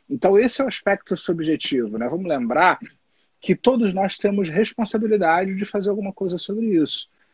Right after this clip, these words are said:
E responsabilidade é habilidade pra responder. Todos nós temos habilidade pra responder.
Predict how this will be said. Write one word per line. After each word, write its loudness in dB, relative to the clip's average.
E -4
responsabilidade 2
é 2
habilidade 0
pra -2
responder. 0
Todos 2
nós 0
temos -4
habilidade 2
pra -4
responder. 0